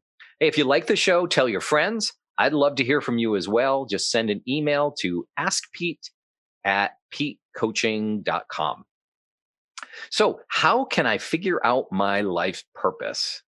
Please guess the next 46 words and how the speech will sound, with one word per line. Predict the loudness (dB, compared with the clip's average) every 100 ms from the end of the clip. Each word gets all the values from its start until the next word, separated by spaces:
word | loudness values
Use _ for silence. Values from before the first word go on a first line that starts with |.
| -4
I | -2
get | 2 0 -2 0
asked | 0 2 -2
this | -2 -2 -4 -4
a | -2
lot. | 0 2 2 0 -4 _ _ -20 _ -20 _ 0
And | 2
it's | 4
a |
really | 2 2
important | 2 2 0 2
question. | 2 2 2 0 0
It | 2
goes | 2 2
right | 0 0 0
to | -2
the | -2 -4 -10
core | 0 2 4 2 0 0 0
of | -2 0
finding | -2 0 0 0 2
meaning | 0 2 0
in | -2 -4
life. | -4 -4 -6 -14 _ -20 -20 -6
And | -2
so | 0
when | 0 0 0 2
you | 0 0
think | -2 -4 -2
about | -2 -2 -2
your | -6
purpose | -4 -4 -2 -2
in | -2
life, | -2 -2 -6 -10 -14 -20 _ _ _ _ _ _
first | -4 0
of | 2
all, | 2
I |
wanna | 2 2 2 0
get | 0 2
us | 2
all | 2
on | 2
the | 0
same | 0 2 0 -2
track | 0 0 2
for | -2